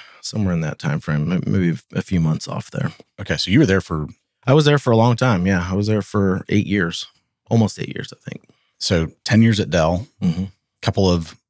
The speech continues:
Speaker 2: little other stops, but then
Speaker 1: Yep.
Speaker 2: eight years at, at
Speaker 1: Yep.
Speaker 2: Catapult. Talked about this before, and it will continue to come up. You know, we live in a world where I've looked at, I don't even know how many resumes this week, and it's, "Well,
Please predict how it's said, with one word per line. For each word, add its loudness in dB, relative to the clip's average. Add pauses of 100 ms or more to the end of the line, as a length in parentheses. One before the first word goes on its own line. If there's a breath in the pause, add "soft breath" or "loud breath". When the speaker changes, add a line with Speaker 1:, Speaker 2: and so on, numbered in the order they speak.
Speaker 2:
little 0 (340)
other 0
stops, -2
but -4
then 2
Speaker 1:
Yep. 0
Speaker 2:
eight 2
years 0
at, -6
at -6
Speaker 1:
Yep. 0
Speaker 2:
Catapult. -2 (320 loud breath)
Talked 0
about 2
this -4
before, 0
and 0
it -4
will -4
continue -2
to -2
come -2
up. -2
You -6
know, -2 (180)
we 0
live 2
in 4
a 2
world 0
where -2 (120)
I've -4
looked -2
at, -2
I -2
don't 4
even 4
know 2
how 0
many 0
resumes -2
this -6
week, -6
and 0
it's, -2
"Well, -2